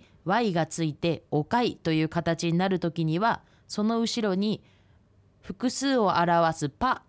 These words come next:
という意味の単語か、ものという意味のペが来る時であると言えます。で、例文を見ていただくと、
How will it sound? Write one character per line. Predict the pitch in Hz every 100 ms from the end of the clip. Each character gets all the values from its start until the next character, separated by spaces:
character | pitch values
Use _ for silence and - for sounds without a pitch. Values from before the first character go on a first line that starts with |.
| -
と | 185
い | 170
う | 165
意 | 170
味 | 160
の | 156
単 | 175 170 165
語 | 165
か、 | - 247 - - -
も | 147 165
の | 196 277 - _ _ -
と | 165
い | 156 156
う |
意 | 156 156
味 | 147
の | 190 214 _ _
ペ | - 247 - _ _ 165
が | 240 - _ _ -
来 | 175
る | 156
時 | 151 147 147
で | 139
あ | 143
る | 139
と | - 247
言 | 214
え | 170
ま | 165 196
す。 | - - - _ _ - _ _ _ _ _ _ -
で、 | 180
例 | 214 262
文 | 240 254 254
を | 247 -
見 | 220 226
て | 233
い | 208
た | 180
だ | 165
く | 160 -
と、 | 254 240 -